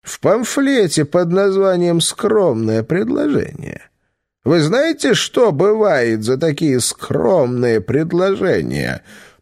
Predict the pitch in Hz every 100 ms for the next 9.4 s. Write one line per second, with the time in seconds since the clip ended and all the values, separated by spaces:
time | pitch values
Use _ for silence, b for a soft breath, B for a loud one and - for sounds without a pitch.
0 | _ 117 147 151 - 117 135 202 - -
1 | - - - - 87 120 101 - - -
2 | - - - - - _ _ _ _ _
3 | _ _ _ _ _ _ - 80 95 90
4 | 87 85 87 82 82 80 90 98 95 87
5 | - B B 90 90 87 85 87 90 82
6 | 90 92 - - B B - 82 80 82
7 | 101 - 87 87 92 92 101 98 110 123
8 | - 220 180 87 65 55 B B B 80
9 | 80 82 85